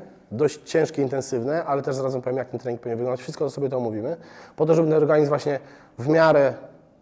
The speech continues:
był zmęczony i teraz robimy dużą intensywność treningową, ale z-, obniżamy na przykład węglowodany. To też jest nie zawsze, ale najczęściej tak się robi, że te węglowodany sięgają bardzo niskich,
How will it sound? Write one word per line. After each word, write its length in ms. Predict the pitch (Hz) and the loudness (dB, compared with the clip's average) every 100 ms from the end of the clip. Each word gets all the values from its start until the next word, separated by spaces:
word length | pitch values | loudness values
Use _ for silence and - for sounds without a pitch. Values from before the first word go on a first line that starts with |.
| _ - - | _ -14 -4
był 260 | 143 135 | 0 0
zmęczony 680 | 127 135 135 131 113 147 190 | 0 0 -2 0 0 0 0
i 80 | - | -2
teraz 280 | 151 147 139 | -2 -2 -2
robimy 280 | 156 151 147 | -2 0 2
dużą 240 | 160 156 | 2 2
intensywność 500 | 147 139 131 143 139 | 2 0 -2 -2 -2
treningową, 440 | - 127 131 165 151 | -4 -2 0 2 2
ale 160 | 147 | 2
z-, 60 | 143 | 2
obniżamy 460 | 135 139 139 143 | -2 -2 0 0
na 80 | 139 | 0
przykład 240 | 135 135 127 | -2 -6 -4
węglowodany. 460 | 135 131 120 101 | -2 0 0 -2
To 60 | - | -4
też 200 | 143 - | -8 -6
jest 200 | 139 - - - - - | -8 -10 -20 -20 -20 -4
nie 140 | 147 | -2
zawsze, 360 | 139 139 - 151 | 2 2 2 0
ale 160 | 143 143 | 2 0
najczęściej 440 | 147 151 147 - | 0 0 -4 -2
tak 120 | 139 | -6
się 100 | - | -2
robi, 200 | 143 113 | 0 0
że 100 | 117 | -2
te 100 | 110 | -4
węglowodany 480 | 127 131 135 135 139 | -4 0 0 0 -2
sięgają 340 | 135 139 139 | -2 -2 0
bardzo 260 | 135 147 131 | 4 4 4
niskich, 460 | 127 123 117 - | 0 -2 -8 -14